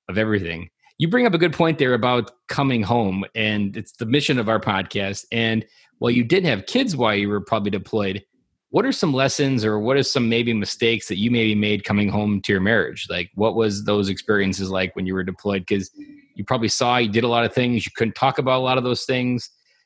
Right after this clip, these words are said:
And at the time, you probably didn't know how to process them as well. So you're coming back home and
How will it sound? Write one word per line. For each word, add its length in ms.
And 520
at 120
the 100
time, 240
you 100
probably 220
didn't 200
know 140
how 100
to 60
process 500
them 200
as 180
well. 360
So 120
you're 140
coming 240
back 200
home 400
and 300